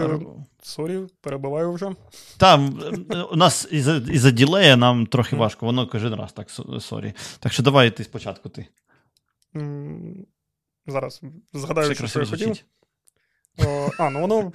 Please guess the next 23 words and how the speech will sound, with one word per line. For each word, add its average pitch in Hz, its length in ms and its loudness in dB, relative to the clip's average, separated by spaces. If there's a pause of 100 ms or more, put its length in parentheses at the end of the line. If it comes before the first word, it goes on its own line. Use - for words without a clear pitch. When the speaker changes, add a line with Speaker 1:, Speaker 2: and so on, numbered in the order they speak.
Speaker 2:
п-, 156 240 0
красиво 185 400 -2
звучить, 180 360 -6
от 160 100 -6
коли 160 240 -4
ти, 160 160 -6
е, 143 760 -2
там 131 500 -8
малюєш 160 500 0
оці 147 400 -2
дев'ятки 151 640 -2
у, 147 160 -10 (1300)
е, 135 200 -10
ну, 156 220 -4 (160)
я 151 100 -2
не - 80 -2
знаю, 143 220 -4
у 160 80 -4
презентації, 147 680 -2
там 131 160 -16
хай 139 180 -6
буде 131 200 -10
так. 135 220 -8